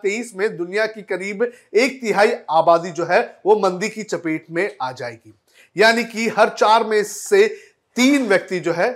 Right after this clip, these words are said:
वो बेरोजगार हो सकते हैं, उन्हें मंदी से प्रभावित होना होगा। हालांकि रिपोर्ट में यह भी बताया गया है कि भारत की स्थिति मंदी के दौर में अच्छी होगी।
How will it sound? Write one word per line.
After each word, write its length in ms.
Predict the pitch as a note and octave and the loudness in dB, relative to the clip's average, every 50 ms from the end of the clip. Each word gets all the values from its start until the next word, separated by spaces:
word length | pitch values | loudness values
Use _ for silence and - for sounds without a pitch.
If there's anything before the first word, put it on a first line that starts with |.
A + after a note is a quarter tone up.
| - - C#3+ | -8 -14 -6
वो 140 | D3+ F3 F3+ | -4 -4 -4
बेरोजगार 680 | D3+ D3 D3 C3+ C#3 C#3 B2+ B2 - C#3+ D3 D#3+ G#3 A#3 - - - _ _ _ _ - | -4 -8 -8 -6 -6 -8 -8 -10 -8 -2 2 2 2 2 0 -10 -20 _ _ _ _ -4
हो 120 | E3+ D#3+ - | -4 -4 -4
सकते 360 | - - C3 - _ - C#3+ | -6 -10 -14 -14 _ -10 -10
हैं, 240 | C#3 - C3+ A2+ - _ _ _ _ - | -10 -10 -12 -16 -18 _ _ _ _ -12
उन्हें 440 | D3+ E3 F#3 G#3+ B3+ A3 D#3+ C#3 C#3+ | -6 0 2 2 2 2 -4 -8 -10
मंदी 280 | D3 D3 D3+ D#3 F#3 F3 | -10 -10 -6 -6 -8 -6
से 160 | F#3 D#3+ E3+ | -6 -8 -8
प्रभावित 520 | E3 - C3+ B2+ C3 B2+ C3 D3 F3 E3+ _ _ _ | -8 -8 -10 -10 -10 -10 -8 -8 -8 -8 _ _ _
होना 260 | C3 B2 A#2+ B2+ C#3+ F3+ G3+ G3 - _ _ _ _ _ | -20 -20 -12 -6 -6 -6 -6 -6 -12 _ _ _ _ _
होगा। 340 | B2 B2 A#2 A2 C3 C#3 A#2 G#2 - _ _ _ _ _ _ - | -16 -16 -16 -10 -6 -6 -6 -6 -8 _ _ _ _ _ _ 4
हालांकि 300 | F3+ A3 A#3 A3 A3+ B3 | 6 6 6 6 2 -2
रिपोर्ट 380 | A3+ F#3+ D3+ F#3 G#3 A3 G#3+ G#3+ | -6 -6 0 4 4 4 6 4
में 80 | A3 G#3 | -2 -4
यह 220 | E3+ D3+ D#3+ E3 | -4 -2 -4 -2
भी 120 | E3 A3+ A#3 | -2 -2 0
बताया 420 | G3+ F#3 F#3 F#3 F#3 G3 G3 G3+ | 0 0 2 2 2 2 2 -2
गया 200 | G3 F3+ G3+ G3+ F3+ - | -2 0 0 0 2 2
है 100 | G3+ A#3 B3+ - - _ _ _ - | 2 0 0 0 -6 _ _ _ -6
कि 120 | F3+ G#3 | -6 -6
भारत 360 | F3 - D#3 E3 F#3+ A3 A3 - | -4 -2 0 2 2 2 0 -2
की 80 | - G3+ | -10 -10
स्थिति 600 | - - - D#3+ D3+ C#3 - F3 G3+ A#3 B3 F#3 D3+ | -10 -10 -12 -12 -12 -10 -8 -6 -4 -4 -6 -6 -6
मंदी 260 | D#3 D3 E3 F3 F#3+ | -8 -8 -6 -8 -8
के 140 | E3 - C#3+ B2+ | -8 -8 -10 -10
दौर 220 | C3 B2 B2+ B2+ | -8 -10 -10 -10
में 180 | B2+ C3+ F3+ G#3+ G#3+ _ _ _ - | -8 -6 -6 -6 -6 _ _ _ -20
अच्छी 280 | B2 _ - - F3 | -20 _ -14 -6 -4
होगी। 320 | E3 D#3 E3 D#3+ F3 A#3+ | -4 -4 -4 -4 -6 -10